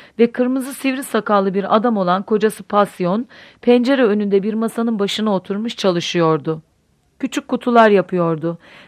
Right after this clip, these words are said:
Bir çakıdan tırnak törpüsü kadar ufak bir testereden, bir de zamk çanağından başka aleti yoktu. Kullandığı tahta eski pro kutularının tahtasıydı.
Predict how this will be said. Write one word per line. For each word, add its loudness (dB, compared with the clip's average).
Bir 4
çakıdan 4
tırnak 0
törpüsü -2
kadar 2
ufak -2
bir 2
testereden, -2
bir 2
de 2
zamk 2
çanağından 2
başka -2
aleti 4
yoktu. -2
Kullandığı 4
tahta 0
eski 0
pro 2
kutularının -2
tahtasıydı. -6